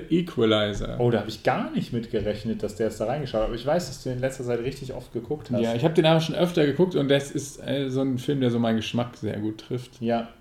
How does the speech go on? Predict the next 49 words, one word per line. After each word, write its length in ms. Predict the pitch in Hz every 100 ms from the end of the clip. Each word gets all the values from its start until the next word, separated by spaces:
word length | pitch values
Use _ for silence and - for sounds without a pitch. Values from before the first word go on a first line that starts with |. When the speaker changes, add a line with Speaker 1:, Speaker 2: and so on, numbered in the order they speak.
| - - -
Speaker 1:
Und 160 | 127 131
der 160 | 127
auch 80 | 135
einfach 340 | 151 160 156 -
das, 260 | 147 156 160
was 140 | 147
er 80 | 135
verspricht, 480 | 120 110 - 143 143
auch 80 | 120
einfach 220 | 113 113
liefert. 320 | 120 127 113
Und 260 | 107 110 - - - - - - - - - - - -
Denzel 320 | 127 151 165 139
Washington 360 | 143 147 139
ist 240 | 123 - -
ein 180 | 120
sehr 160 | 113 127
charismatischer 640 | 127 120 117 117 113 -
Schauspieler. 480 | - 117 - 120 113
Das 340 | 113 - - - - -
Speaker 2:
Ja. 200 | 127 127 -
Speaker 1:
kommt 160 | 127 123
dem 80 |
Film 160 | 120 123
sehr 160 | 120 117
zugute. 340 | 127 120 113
So, 300 | 117 151 107
da, 140 | 113 127
weil, 180 | 143
weil 140 | 135 160
du 80 | 151
heute 160 | 160
noch 140 | 156 143
nicht 220 | 180 -
genug 260 | 151 185
gequizt 440 | - - 120 120 -
wurdest, 240 | 127 151
hab 120 | 143
ich 40 | 135
jetzt 140 | 131
auch 160 | 135 139
natürlich 320 | 113 110 107
vier 180 | - 113
Fakten 380 | - 123 - 127
für 140 | 135
dich 180 | 151 170
zu 80 | 151
diesem 180 | 147
Film, 360 | 151 160 180 196